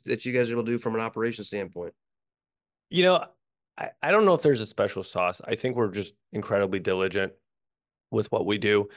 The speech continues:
Speaker 2: And I give all the kudos to my, my partner who's head of operations. I think we just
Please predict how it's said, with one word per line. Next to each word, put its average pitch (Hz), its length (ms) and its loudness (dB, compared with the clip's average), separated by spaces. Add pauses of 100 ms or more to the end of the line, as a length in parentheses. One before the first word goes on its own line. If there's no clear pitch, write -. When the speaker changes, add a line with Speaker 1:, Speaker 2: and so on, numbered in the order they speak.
(240)
Speaker 2:
And 120 160 2
I 113 80 2
give 110 220 4
all 101 200 4
the 98 120 -2
kudos 98 460 -2
to 90 420 -6
my, 87 380 -2 (180)
my 90 120 -2
partner 87 460 -2
who's 90 160 -6
head 92 180 -2
of 87 80 -2
operations. 90 800 -2 (320)
I 127 120 0
think 165 180 0
we 135 120 4
just 120 300 -2